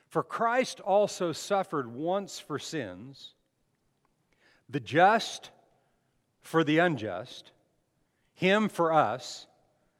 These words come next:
that he, Jesus, big H, he,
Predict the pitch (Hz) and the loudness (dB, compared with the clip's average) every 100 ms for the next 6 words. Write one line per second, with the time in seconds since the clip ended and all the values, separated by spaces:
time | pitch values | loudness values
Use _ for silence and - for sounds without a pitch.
0 | _ _ _ _ _ _ _ 139 175 - | _ _ _ _ _ _ _ -4 -4 -6
1 | - 262 202 175 139 190 214 131 160 - | -4 -2 -2 -6 -8 -8 -8 -6 -6 -8
2 | - _ _ _ _ _ _ 110 226 160 | -20 _ _ _ _ _ _ -4 -2 -2
3 | 143 175 - - _ _ _ _ - 208 | -4 -8 -14 -20 _ _ _ _ -8 -6
4 | 156 156 | -6 -10